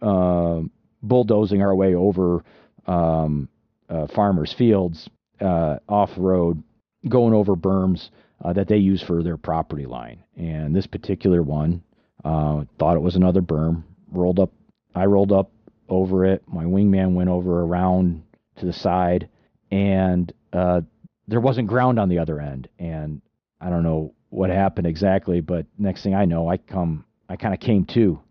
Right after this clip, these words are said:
I realized we fell down a hole. We fell something like forty-five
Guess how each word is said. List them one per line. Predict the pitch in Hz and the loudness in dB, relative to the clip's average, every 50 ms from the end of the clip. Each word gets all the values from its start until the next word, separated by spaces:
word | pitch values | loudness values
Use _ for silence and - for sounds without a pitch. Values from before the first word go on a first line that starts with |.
| _ _ _ _ _ - | _ _ _ _ _ -6
I | 85 | 0
realized | 98 107 107 98 82 | 2 2 2 2 0
we | 90 107 | 0 -4
fell | 107 - 120 107 101 | -2 0 0 0 2
down | 92 95 92 85 | 2 0 0 0
a | 69 | -2
hole. | - 107 107 101 85 69 69 | 0 0 0 0 0 -2 -4
We | 82 104 117 | -4 -4 -2
fell | - - 127 110 101 98 92 90 - _ _ _ _ _ - | 0 2 2 4 4 2 0 -2 -6 _ _ _ _ _ -16
something | - - - - | -12 -10 -8 -6
like | 120 - - _ _ - | -6 -8 -8 _ _ -4
forty-five | 147 147 147 151 151 147 - - - 127 123 120 113 104 | 0 0 2 2 2 0 -2 -4 -2 0 2 2 0 0